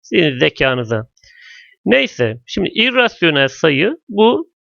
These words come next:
rasyonel olmayan sayı demek. Peki rasyonel olmayan sayı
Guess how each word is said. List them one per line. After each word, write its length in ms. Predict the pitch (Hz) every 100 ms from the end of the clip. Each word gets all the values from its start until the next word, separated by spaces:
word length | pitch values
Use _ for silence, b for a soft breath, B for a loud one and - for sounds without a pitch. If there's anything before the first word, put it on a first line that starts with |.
| _ 151
rasyonel 540 | 185 202 - 208 208
olmayan 460 | 208 165 117 107 101
sayı 320 | - 113 113
demek. 440 | 117 117 _ - _ _ _ _ _ _ _
Peki 280 | - 190 208
rasyonel 440 | 143 - 160 180 208
olmayan 440 | 240 220 165 139
sayı 400 | - - 147 240